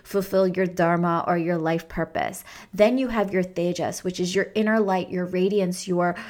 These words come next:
your, um, inner fire to ignite you when, to catapult you into movement and to wanna be a change maker and to wanna take action and do things in the world that will, um,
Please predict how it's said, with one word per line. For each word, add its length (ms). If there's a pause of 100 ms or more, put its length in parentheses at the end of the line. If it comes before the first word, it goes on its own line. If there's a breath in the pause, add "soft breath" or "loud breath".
(120)
your, 460
um, 320
inner 240
fire 680
to 360
ignite 440
you 260
when, 340 (220 loud breath)
to 320
catapult 500
you 100
into 280
movement 680
and 160
to 260 (260 loud breath)
wanna 340
be 180
a 60
change 400
maker 340
and 240
to 160
wanna 260
take 300
action 560 (300 loud breath)
and 420 (160)
do 220
things 280
in 120
the 80
world 500
that 240
will, 480
um, 340